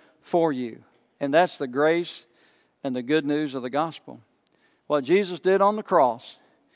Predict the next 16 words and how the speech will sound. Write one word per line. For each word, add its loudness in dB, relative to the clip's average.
he 2
did 4
it 0
because 2
he 0
took 0
the -4
sin -2
of -4
the -4
world -6
upon -4
himself. -10
Let's 2
just 0
pretend. -4